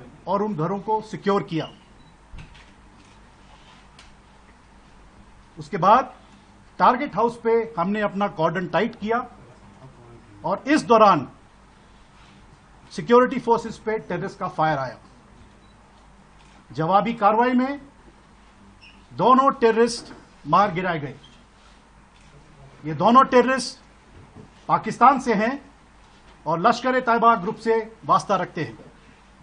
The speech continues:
इनका नाम उस्मान और उमर है और उस्मान कश्मीर घाटी में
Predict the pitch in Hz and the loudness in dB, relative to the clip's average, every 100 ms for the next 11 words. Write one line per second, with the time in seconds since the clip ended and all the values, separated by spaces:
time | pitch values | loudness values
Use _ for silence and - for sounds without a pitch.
0 | _ _ _ - 156 170 185 208 240 233 | _ _ _ -10 -8 -2 4 4 4 0
1 | - - - - - - - 131 160 208 | -16 -20 -20 -20 -20 -20 -20 -6 4 6
2 | 240 247 - - - - - - - - | 6 4 -4 -16 -20 -20 -20 -20 -20 -12
3 | 139 151 156 233 233 202 240 - - - | -10 -6 0 2 4 2 -2 -10 -20 -20
4 | _ - - - - - - - 127 143 | _ -20 -20 -20 -20 -20 -20 -20 -14 -12
5 | 147 156 220 247 254 - - - - - | -6 4 6 6 2 -4 -18 -20 -20 -20
6 | - - - - 165 196 262 190 233 294 | -20 -20 -20 -16 -10 -4 -4 2 2 2
7 | 269 208 143 | -4 -4 -6